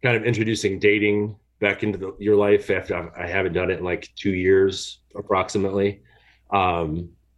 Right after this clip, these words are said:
and just kind of maintaining a, a, a lifestyle that's not just, you know, taking care of my boys and then prepping to take care of my boys next, uh, and, and kind of finding time for that, especially with, like, a, not the best financial situation. So.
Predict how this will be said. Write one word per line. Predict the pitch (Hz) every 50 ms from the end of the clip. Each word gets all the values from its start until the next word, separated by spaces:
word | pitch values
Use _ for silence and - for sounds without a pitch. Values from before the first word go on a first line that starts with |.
| _ _ _ _ _ _ _ _ _ _ _ _ _ _ _ _ _ -
and | 101 101 95 92 90 90 90 85 - - -
just | - 107 101 - - - _
kind | - 117 104
of | 101 90 76 - - _ _ _ _ _ _ _ _ _ _ -
maintaining | 110 110 110 117 113 110 104 - 107 110 107 104 104 95
a, | 92 95
a, | 92 - 90 90 90 - 95 92 90 90 95
a | 92
lifestyle | 90 98 98 98 101 - - 101 92 90 85
that's | 85 85 85 - -
not | 101 90 87 -
just, | 92 85 85 - - - - _ _
you | - 104
know, | 90 85 87 - - - _ _ _ -
taking | 120 98 101 90
care | 101 101
of | 98
my | 95 92
boys | 85 92 92 90 87 -
and | 95 95
then | 87 80
prepping | - - 104 92 - 90 87 82
to | - -
take | - 101 87 -
care | 95 92
of | 87
my | 87 87
boys | 82 82 85 82 80 78
next, | 87 90 82 78 - - - - - -
uh, | 90 82 80 78 82 82 82
and, | 85 85 87 -
and | 90 82 80 78 - -
kind | 98 98 87
of | 82
finding | - 98 95 87 85
time | 85 87 87 85
for | 78 - 85
that, | 85 82 85 85
especially | - - - 92 - - 95
with, | 87 -
like, | 98 82 82
a, | 87 80 76 - _ _ _ _ _
not | 107 117 110 -
the | 104
best | - 107 101 - - -
financial | - 92 90 92 85 85 85 92 90
situation. | - - 87 - - 87 82 82 82 - 87 85 90 92 -
So. | - 98 90 95 95